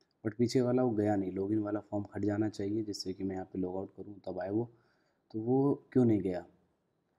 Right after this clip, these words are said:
तो इसलिए नहीं गया क्योंकि हमने जो है यहाँ पर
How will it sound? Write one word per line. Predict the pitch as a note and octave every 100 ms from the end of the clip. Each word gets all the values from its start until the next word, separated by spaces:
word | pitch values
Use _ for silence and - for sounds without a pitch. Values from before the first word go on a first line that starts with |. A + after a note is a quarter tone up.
| _ _ _ _
तो | G2
इसलिए | G2+ - C3
नहीं | A#2+
गया | G#2 A#2
क्योंकि | A#2 A2+ A#2
हमने | G2 G2 G2+ B2
जो | G#2+ F#2
है | A2+ C3 _ _ _ _ _ _ _ -
यहाँ | F#2+ G2+
पर | - A#2+